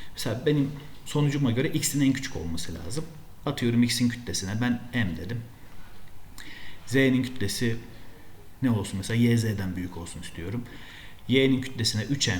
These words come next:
diyeyim. Z'nin kütlesine de iki M diyeyim mesela. Şimdi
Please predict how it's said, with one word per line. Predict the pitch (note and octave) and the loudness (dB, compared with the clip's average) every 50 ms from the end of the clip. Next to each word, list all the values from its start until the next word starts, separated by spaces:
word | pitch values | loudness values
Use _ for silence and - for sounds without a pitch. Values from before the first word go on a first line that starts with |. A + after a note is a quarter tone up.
| F2 E2 | -2 -2
diyeyim. | F#2 A2 A#2+ A#2 - - - - - - - - - - - - - | -2 -2 -2 -2 -4 -8 -12 -14 -14 -16 -18 -18 -18 -18 -16 -12 -6
Z'nin | - D#3+ C#3+ B2+ A#2+ A2+ | -2 2 4 4 4 4
kütlesine | - - - G2 - - F#2+ G#2+ A2 | 2 -2 -6 -6 -4 -4 -2 -2 0
de | B2 | 0
iki | A#2 G#2+ A2 - A2 F#2 | 0 0 0 -2 -4 -4
M | E2+ | -4
diyeyim | E2 E2 D#2+ D#2 F2 | -4 -8 -8 -8 -8
mesela. | E2+ - - - - - - - - - - - - - - - - - - - - - - - - - - - - - | -8 -8 -8 -8 -8 -10 -12 -14 -14 -14 -14 -14 -14 -12 -14 -14 -16 -14 -14 -14 -14 -14 -14 -18 -18 -18 -18 -16 -10 -2
Şimdi | - C3 C#3+ D3 D3 D3 - | 2 4 4 4 4 2 0